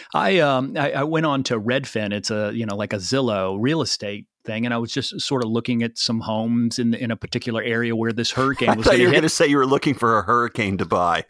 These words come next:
Speaker 1: No,
Speaker 2: Wouldn't
Speaker 1: no.
Speaker 2: that be something, folks?
Speaker 1: I was just interested in how much these homes were selling because I was trying to get an idea of what the final, uh,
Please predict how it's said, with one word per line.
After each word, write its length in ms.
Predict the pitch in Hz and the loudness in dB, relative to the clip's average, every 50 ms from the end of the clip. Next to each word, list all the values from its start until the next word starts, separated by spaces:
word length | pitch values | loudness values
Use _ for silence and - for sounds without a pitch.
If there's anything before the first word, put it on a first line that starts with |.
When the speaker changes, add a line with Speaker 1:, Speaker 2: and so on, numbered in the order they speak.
| _ - - | _ -6 0
Speaker 1:
No, 200 | 156 151 165 180 | 2 4 6 6
Speaker 2:
Wouldn't 140 | 190 170 147 | 6 6 6
Speaker 1:
no. 60 | 143 147 120 | 6 6 6
Speaker 2:
that 100 | 123 117 | 4 4
be 100 | 123 131 | 2 0
something, 420 | 127 - 151 147 135 - 156 135 127 | 2 2 2 2 2 2 0 0 2
folks? 440 | - 160 151 151 160 - - - - - - _ _ _ - | 4 4 4 4 2 0 -4 -6 -6 -10 -20 _ _ _ 0
Speaker 1:
I 100 | - 165 | 2 4
was 180 | 175 196 185 - | 4 4 4 4
just 160 | 214 185 - | 2 2 2
interested 420 | 220 220 - 214 - - - 175 | 2 0 0 -2 0 2 2 2
in 100 | 156 151 | 2 2
how 180 | 131 - 143 135 | 2 2 2 2
much 300 | 139 139 135 127 - - | 2 0 0 -2 -2 0
these 200 | - 127 120 - | 0 0 0 2
homes 320 | - 123 117 117 117 - | 0 0 0 0 -2 -2
were 120 | 110 110 107 | -4 -4 -2
selling 440 | - - - 165 160 151 135 131 127 | -2 0 2 2 2 2 2 0 0
because 240 | 120 - 131 117 | 0 -2 -2 -2
I 40 | 123 | -2
was 120 | 113 110 - | -4 -4 -4
trying 220 | - - 127 127 | -4 -2 -2 -2
to 60 | 123 | 0
get 160 | 110 117 107 | -2 -2 -2
an 100 | 110 107 | -2 -2
idea 480 | 104 98 98 107 101 104 107 104 104 107 | -2 -2 -4 -4 -4 -2 -2 0 0 0
of 360 | 120 - 107 107 101 - - 117 - - | -2 -2 -4 -6 -8 -10 -18 -20 -12 -6
what 280 | 101 104 104 104 _ - | -4 -4 -4 -4 _ -12
the 400 | - 104 101 110 110 107 107 104 | -12 -6 -4 -2 -2 -2 -2 -4
final, 720 | - - 107 104 107 110 110 113 113 113 113 117 113 117 | -6 -6 -4 -4 -2 -2 -2 -4 -4 -4 -4 -4 -4 -2
uh, 640 | 120 117 117 117 117 117 117 113 113 113 113 113 113 | -2 -2 -2 -2 -2 -2 -2 -2 -2 -2 -4 -4 -6